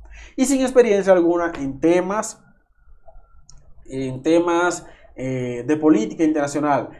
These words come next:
que suponemos solo conoce capitales del mundo por algún viaje turístico y podría ser la mejor persona del mundo, pero lo cierto es que es una falta de respeto proponerle, proponerle al país como sustituta para ejercer el poder ejecutivo.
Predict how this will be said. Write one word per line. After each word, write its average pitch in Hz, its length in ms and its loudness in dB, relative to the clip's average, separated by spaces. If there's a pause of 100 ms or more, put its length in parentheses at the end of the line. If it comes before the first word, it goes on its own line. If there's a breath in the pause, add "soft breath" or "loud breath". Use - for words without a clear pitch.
(140 loud breath)
que 139 100 -6
suponemos 165 640 -2
solo 175 300 2
conoce 165 400 -2
capitales 151 640 2
del 131 160 -4
mundo 190 440 -4
por 147 140 -2
algún 135 300 -6
viaje 151 340 0
turístico 160 680 -2 (260 loud breath)
y 139 140 -8
podría 147 420 2
ser 175 160 2
la 147 120 4
mejor 139 300 -2
persona 147 380 -2
del 131 80 -4
mundo, 127 420 -6
pero 120 160 -6
lo 117 140 -8
cierto 147 420 -6
es 165 260 -4 (400 soft breath)
que 135 100 -6
es 135 160 -8
una 143 200 -6
falta 139 280 -2
de 131 100 -2
respeto 165 540 2
proponerle, 156 760 -2 (340 loud breath)
proponerle 151 380 0
al 151 260 -4
país 151 420 2
como 147 280 -4
sustituta 160 680 0
para 135 160 -2
ejercer 147 440 -4
el 135 100 -10
poder 127 240 -4
ejecutivo. 117 640 -10